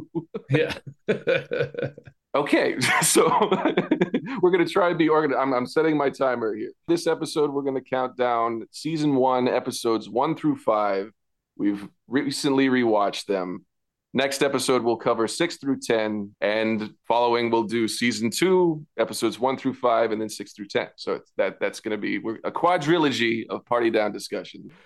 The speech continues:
Speaker 2: So should we talk about our background with the, mine's really easy with the show. Uh, Tim introduced me
Speaker 1: Yeah.
Speaker 2: to it and made me watch it, and we talked about it, and it's awesome. And now we're doing it again, Tim. <laughs>
Speaker 1: Yeah.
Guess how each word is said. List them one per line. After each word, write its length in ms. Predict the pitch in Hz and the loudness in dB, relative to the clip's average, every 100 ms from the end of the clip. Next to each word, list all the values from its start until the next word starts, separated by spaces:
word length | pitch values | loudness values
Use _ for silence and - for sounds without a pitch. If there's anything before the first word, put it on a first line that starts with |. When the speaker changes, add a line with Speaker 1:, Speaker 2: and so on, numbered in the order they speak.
| - - | -20 -6
Speaker 2:
So 140 | 143 | -2
should 140 | 139 156 | 0 2
we 100 | 151 | 4
talk 240 | 156 147 | 2 2
about 240 | 139 139 | 4 4
our 100 | 135 | 4
background 540 | 127 131 131 135 131 127 | 2 2 2 2 2 0
with 200 | 135 - | -4 -4
the, 340 | 131 120 110 123 | 0 2 2 0
mine's 340 | 131 147 120 | 0 0 0
really 280 | 123 117 117 | 0 0 0
easy 440 | 127 107 107 101 | -2 -2 -2 -4
with 160 | 104 104 | -6 -12
the 40 | - | -6
show. 380 | - 127 110 | 0 2 4
Uh, 280 | 101 98 95 - | 4 2 0 -4
Tim 240 | - 147 135 | -2 2 2
introduced 440 | 131 117 135 - | 2 0 -2 -2
me 60 | 110 | -4
Speaker 1:
Yeah. 60 | |
Speaker 2:
to 200 | 107 113 | -2 0
it 80 | 120 | 0
and 100 | 110 | 0
made 180 | 113 107 | -2 0
me 80 | 104 | 0
watch 340 | 110 120 - | 2 0 -2
it, 100 | 107 - | -10 -8
and 160 | 104 101 | -8 -6
we 120 | 104 | -6
talked 360 | - 107 110 104 | -2 -2 -2 -2
about 240 | 104 104 | 0 0
it, 120 | 110 - | -2 -4
and 340 | 104 104 101 101 | -6 -6 -6 -8
it's 160 | 90 | -4
awesome. 540 | 107 117 117 110 110 - | 0 0 -2 -6 -8 -8
And 140 | - 113 | -4 0
now 140 | 120 | 2
we're 100 | 127 | 2
doing 260 | 120 147 151 | 2 2 2
it 80 | |
again, 460 | 139 123 170 180 165 _ _ - | 0 2 2 0 -2 _ _ -6
Tim. 360 | 131 131 175 - 156 180 165 | 0 0 0 -2 -4 -2 -4
<laughs> 220 | 151 139 139 | -4 -4 -2
Speaker 1:
Yeah. 200 | 175 | -2